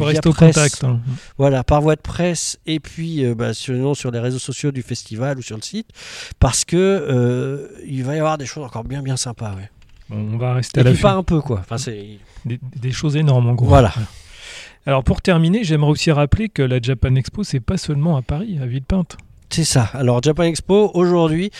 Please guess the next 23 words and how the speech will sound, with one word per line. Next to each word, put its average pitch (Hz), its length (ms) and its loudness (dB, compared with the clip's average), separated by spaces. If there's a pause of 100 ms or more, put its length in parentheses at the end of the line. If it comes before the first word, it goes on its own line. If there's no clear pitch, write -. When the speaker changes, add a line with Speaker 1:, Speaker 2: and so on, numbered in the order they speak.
(200)
Speaker 1:
c'est - 160 -2
trois - 260 -2
rendez-vous 175 400 2
en 151 140 0
France. 101 340 -10
Il 120 60 -8
y 127 80 -2
a 127 40 -4
bien 143 160 -4
sûr 147 280 -4
le 117 80 -4
rendez-vous 131 400 -6
qu'on 113 180 -10
connaît 120 220 -6
beaucoup 127 340 -12
à 107 80 -12
Paris, 123 360 -8 (360)
en 110 140 -4
juillet, 131 360 -4
mais 175 160 -4
vous 147 220 -8
avez 151 180 -4
aussi 165 500 -6